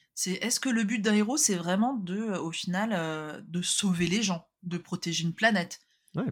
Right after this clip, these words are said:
Speaker 1: Est-ce que, euh, c'est vraiment un but, euh, est-ce qu'il doit absolument déjà avoir un but ? Est-ce que, euh, ce but doit être absolument altruiste ? Ou est-ce que, euh, le héros peut se permettre d'être, euh,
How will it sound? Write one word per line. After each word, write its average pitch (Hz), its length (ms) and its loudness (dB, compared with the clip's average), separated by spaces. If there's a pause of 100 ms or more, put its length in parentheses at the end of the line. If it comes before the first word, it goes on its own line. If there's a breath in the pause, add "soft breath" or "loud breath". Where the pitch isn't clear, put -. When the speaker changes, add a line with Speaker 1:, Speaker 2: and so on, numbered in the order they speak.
Speaker 1:
Est-ce - 220 2
que, - 120 -4
euh, 214 340 0
c'est 180 200 0
vraiment 185 540 0
un 170 60 2
but, 170 280 -8
euh, 170 140 -2
est-ce 160 140 -4
qu'il 185 260 2
doit 190 180 2
absolument 202 640 2
déjà 160 240 -2
avoir 151 360 -4
un 160 80 -2
but ? 185 420 -6 (220)
Est-ce 170 200 -2
que, - 140 -6
euh, 208 280 -2
ce - 160 -6
but 180 120 -4
doit 170 160 -4
être 160 140 -10
absolument 160 520 -10
altruiste ? - 600 -6 (420 soft breath)
Ou 190 100 -2
est-ce 226 160 2
que, - 140 -6
euh, 202 320 0
le 160 140 -2
héros 185 360 -4
peut 277 140 2
se - 160 2
permettre 196 520 -2
d'être, 180 360 -6
euh, 160 140 0